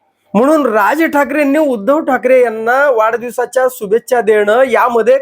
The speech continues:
काहीच विशेष नाही, परंतु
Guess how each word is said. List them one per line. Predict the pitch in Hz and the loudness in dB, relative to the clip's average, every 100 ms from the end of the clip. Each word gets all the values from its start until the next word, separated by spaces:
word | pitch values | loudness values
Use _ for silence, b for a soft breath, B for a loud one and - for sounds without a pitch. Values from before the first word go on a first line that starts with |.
| - | -2
काहीच | 233 233 285 311 | -4 -2 -4 -6
विशेष | 254 240 285 277 277 | -8 -4 -4 -4 -4
नाही, | 247 240 262 220 - _ b b b | -2 -2 -4 -8 -12 _ b b b
परंतु | 233 254 269 240 294 381 | 2 2 0 -2 -4 -4